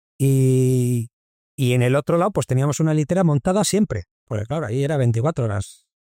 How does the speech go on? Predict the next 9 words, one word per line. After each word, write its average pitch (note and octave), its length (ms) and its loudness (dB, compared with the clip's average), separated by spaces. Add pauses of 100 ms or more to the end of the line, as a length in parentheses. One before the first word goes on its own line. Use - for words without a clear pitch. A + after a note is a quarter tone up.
(880)
Y A#2+ 80 0
la A2 100 2
gente B2 220 0
la C#3+ 60 2
verdad A#2+ 120 0
es B2 80 -2
que B2+ 100 -2
tuvo, C3 320 0 (560)
mm, B2 180 2